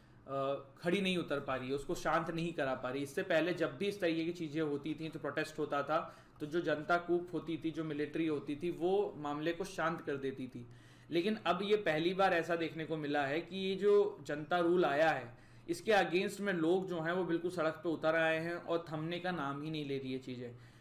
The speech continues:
मतलब चाहे मिलिट्री ने भी कितने लोगों को मार दिया है वहाँ पे, अभी हम एक दिन आर्टिकल पढ़ रहे थे कितना human राइट violation हो रहा है। हम ये भी देख रहे हैं कि म्यांमार से जो काफ़ी सारे लोग हैं वो भाग के मिजोरम आ रहे थे, तो अभी border seal कराया गया है,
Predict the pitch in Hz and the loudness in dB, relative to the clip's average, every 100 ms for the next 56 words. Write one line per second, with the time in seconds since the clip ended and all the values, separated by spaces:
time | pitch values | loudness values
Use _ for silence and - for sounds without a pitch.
0 | - 139 175 180 - - 160 175 160 160 | -10 -4 0 0 -2 -2 2 2 2 0
1 | 156 156 160 160 160 165 165 160 160 160 | -2 -2 -2 -2 -4 -4 -2 0 0 0
2 | 156 135 147 147 151 147 143 131 147 143 | -2 -2 -2 -2 -2 -2 -4 -2 -4 -4
3 | 147 143 123 147 143 127 139 147 143 135 | -6 -6 -6 -6 -4 -4 -6 -6 -4 -2
4 | 139 139 131 139 139 143 143 135 135 135 | -4 -4 -8 -8 -8 -6 -6 -4 -4 -4
5 | 131 127 143 139 135 127 131 - - - | -6 -6 -6 -6 -4 -2 -4 -8 -20 -10
6 | 143 143 143 151 147 135 143 143 143 135 | -6 -4 -2 -2 -4 -6 -6 -6 -4 -4
7 | 143 143 147 143 139 143 135 135 131 139 | -4 -4 -2 -2 0 0 0 -4 -6 -6
8 | 143 139 139 139 139 143 139 135 131 127 | -4 -4 0 -2 -2 -6 -6 -6 -6 -8
9 | - 147 139 131 139 139 139 135 131 127 | -6 -6 -6 -4 -4 -2 -4 -4 -4 -4
10 | 135 127 135 135 131 127 135 135 143 135 | -6 -4 -4 -4 -6 -4 -4 -4 -6 -6
11 | 135 127 123 127 123 123 | -4 -4 -4 -6 -8 -10